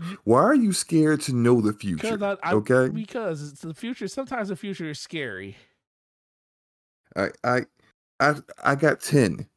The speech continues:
Speaker 2: actually. So I,
Speaker 1: Ten?
Speaker 2: I don't wanna
Speaker 1: God
Speaker 2: say,
Speaker 1: dang
Speaker 2: I got,
Speaker 1: it.
Speaker 2: I don't, I don't, I don't wanna say them all right now, and I don't wanna take up too much of the time. So, for,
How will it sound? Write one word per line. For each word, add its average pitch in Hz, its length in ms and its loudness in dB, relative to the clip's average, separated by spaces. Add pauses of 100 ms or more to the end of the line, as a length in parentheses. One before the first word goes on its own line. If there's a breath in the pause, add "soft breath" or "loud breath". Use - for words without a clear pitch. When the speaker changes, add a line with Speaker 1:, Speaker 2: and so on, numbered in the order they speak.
(180)
Speaker 2:
actually. - 560 0
So 110 400 4
I, 67 160 4
Speaker 1:
Ten? - 60 -4
Speaker 2:
I - 40 4
don't 147 140 6
wanna 175 160 6
Speaker 1:
God 151 100 2
Speaker 2:
say, 151 140 4
Speaker 1:
dang 523 80 -4 (140)
Speaker 2:
I 135 100 2
got, 139 160 4
Speaker 1:
it. - 40 4
Speaker 2:
I 143 40 6
don't, 156 240 4
I 110 80 4
don't, 156 220 6
I 147 60 6
don't 143 140 6
wanna 135 160 6
say 143 200 4
them 117 180 4
all 101 520 4 (280)
right 90 260 0
now, 87 280 -2
and 95 120 0
I 117 100 4
don't 127 200 2
wanna 107 260 0
take 90 300 -4
up - 180 -2
too 139 220 -2
much 101 260 2
of - 140 -10
the - 20 -20
time. 78 240 -2
So, 82 180 0
for, 160 280 -4